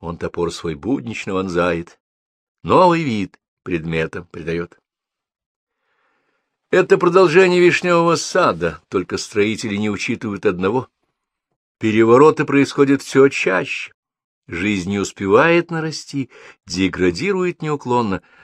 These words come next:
а справедливости не прибавляется. Неизменной остается только непримиримость, в ней-то все и дело. Но без непримиримости как же, ведь без нее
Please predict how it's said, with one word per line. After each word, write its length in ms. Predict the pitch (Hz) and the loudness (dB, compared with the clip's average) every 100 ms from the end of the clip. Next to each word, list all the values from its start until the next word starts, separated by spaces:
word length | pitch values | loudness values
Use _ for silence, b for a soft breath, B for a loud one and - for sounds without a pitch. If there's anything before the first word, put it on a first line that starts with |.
| b b | b b
а 180 | 104 120 | 2 2
справедливости 880 | - 135 143 147 196 220 214 - 196 | 2 2 4 4 0 -2 -4 -6 -6
не 180 | 185 190 | -2 -4
прибавляется. 800 | 180 175 185 - 170 - - - _ _ _ _ _ _ _ _ _ _ - | -2 -2 0 -2 -4 -8 -16 -16 _ _ _ _ _ _ _ _ _ _ -10
Неизменной 840 | 90 95 78 98 127 127 123 120 - | -6 -6 -4 2 2 2 0 -4 -6
остается 500 | 101 - 101 98 - | -12 -4 -2 -2 -4
только 260 | 101 90 85 | -6 -6 -10
непримиримость, 840 | 82 78 78 95 143 120 - _ _ _ _ _ | -12 -12 -6 -4 -4 -6 -12 _ _ _ _ _
в 80 | 73 | -10
ней-то 320 | 80 82 73 | -8 -8 -10
все 200 | - 73 | -12 -12
и 80 | 65 | -10
дело. 360 | - 113 104 - _ _ _ _ _ _ _ | -4 -4 -4 -12 _ _ _ _ _ _ _
Но 60 | 80 | -6
без 240 | 85 92 | -2 -2
непримиримости 880 | 98 101 113 123 127 143 147 - 175 | 0 0 2 4 4 4 2 0 0
как 300 | 196 185 110 | 2 0 0
же, 140 | 78 - | -10 -16
ведь 140 | - 82 | -18 -10
без 180 | 90 87 | -8 -6
нее 360 | 101 110 117 | 0 4 4